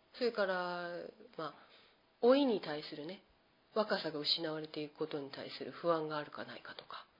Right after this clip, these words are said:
うん。あと人間関係が良好にね、維持できるっ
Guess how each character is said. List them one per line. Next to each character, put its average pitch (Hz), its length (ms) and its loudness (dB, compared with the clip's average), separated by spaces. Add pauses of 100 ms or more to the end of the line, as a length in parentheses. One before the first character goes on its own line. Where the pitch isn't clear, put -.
(500)
う 165 40 -10
ん。 147 40 -14 (760)
あ 214 100 0
と 170 160 4
人 233 200 2
間 254 200 8
関 247 260 2
係 160 200 0
が 160 320 -2
良 208 200 6
好 208 260 0
に 202 140 -2
ね、 240 160 0 (180)
維 214 140 0
持 180 100 -2
で 151 100 0
き 151 160 -6
る - 80 -12
っ - 20 -16